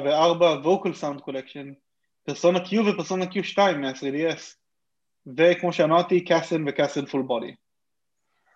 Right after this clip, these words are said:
זה ממש ממש מגניב, זה מנגינות מדהימות, באמת סדרת משחקים עם בין המנגינות הכי טובות שאני מכיר, מאוד מאוד ממליץ, אה,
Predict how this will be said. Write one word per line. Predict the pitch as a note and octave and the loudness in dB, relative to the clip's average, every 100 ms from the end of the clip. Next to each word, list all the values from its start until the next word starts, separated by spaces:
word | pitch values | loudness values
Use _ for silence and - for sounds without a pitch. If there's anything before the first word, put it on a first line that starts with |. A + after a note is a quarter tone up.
| _ _ | _ _
זה | C#3+ C3 D3 D#3+ | -10 0 0 2
ממש | D#3 D3 D3+ D#3+ D#3 - | 0 2 2 4 4 2
ממש | D3+ C#3 | 0 0
מגניב, | C#3+ C#3+ D#3 | -2 0 0
זה | D3 | 0
מנגינות | C3+ C3+ C#3 C#3+ B2+ | -2 -2 0 0 0
מדהימות, | C#3+ C#3+ C#3+ D3+ F3 - - - | -4 -2 0 2 2 0 -18 -12
באמת | D#3+ C#3+ D3 C#3+ - F3+ | -4 -2 -2 -4 -6 -12
סדרת | - D3 C#3+ | 0 2 2
משחקים | C3+ - D#3 D3 D3+ _ _ _ _ - | 0 -6 -2 -2 -4 _ _ _ _ -6
עם | C#3 | 2
בין | D#3 | 4
המנגינות | D#3 C#3+ C#3+ C#3+ | 6 4 4 2
הכי | D3 | 0
טובות | D3+ D3 D3 | 2 2 2
שאני | C#3 | -2
מכיר, | C3 C3 F3 G#3 F#3+ D3 | -2 2 4 4 0 0
מאוד | C3+ C3+ C3+ | 4 4 6
מאוד | B2+ | 4
ממליץ, | A#2+ A#2 A#2 - - | 2 -4 -6 -10 -6
אה, | B2 A#2+ | -4 -4